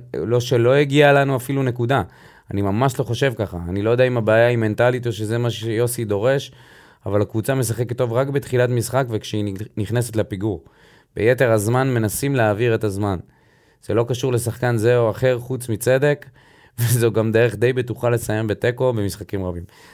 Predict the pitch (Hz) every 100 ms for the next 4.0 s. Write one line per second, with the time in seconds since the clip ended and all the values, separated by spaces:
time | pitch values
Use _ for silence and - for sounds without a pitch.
0 | _ 101 117 151 151 139 - - - 160
1 | 175 170 160 151 160 160 156 - 143 139
2 | 127 120 127 151 127 - - - _ _
3 | _ _ _ - - 95 104 120 95